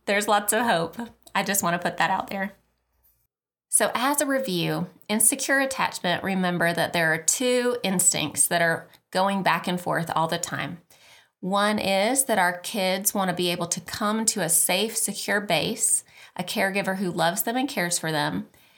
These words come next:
and that they can seek refuge from in moments of distress or when they need help or comfort.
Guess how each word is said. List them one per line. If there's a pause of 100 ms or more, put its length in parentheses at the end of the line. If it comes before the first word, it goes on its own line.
(160)
and
that
they
can
seek
refuge
from (160)
in
moments
of
distress
or
when
they
need
help
or
comfort.